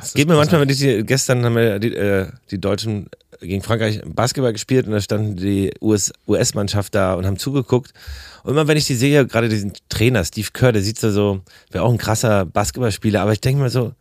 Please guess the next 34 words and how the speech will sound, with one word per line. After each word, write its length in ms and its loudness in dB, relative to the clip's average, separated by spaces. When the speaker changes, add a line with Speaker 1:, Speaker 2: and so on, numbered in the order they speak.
Speaker 2:
geil, 280 -2
wie 80 -6
die 100 -2
so 180 -4
wohnen. 480 2
Das 180 -6
ist 100 -6
so, 180 2
versetzt 420 0
mich 80 -2
dann 160 0
so 80 2
in 80 0
dieses 480 -2
Leben, 300 2
was 120 2
sie 100 -4
vielleicht 280 -2
führen, 420 -2
Speaker 1:
Ja. 200 2
Speaker 2:
rein, 200 -2
so 120 -8
dieses 180 -8
amerikanische 460 -6
Leben. 340 -6
Manchmal 380 0
finde 120 0
ich 80 -2
das 120 -4
auch 100 -4
ein 60 -2
bisschen 320 -2
toll, 460 0
aber 300 0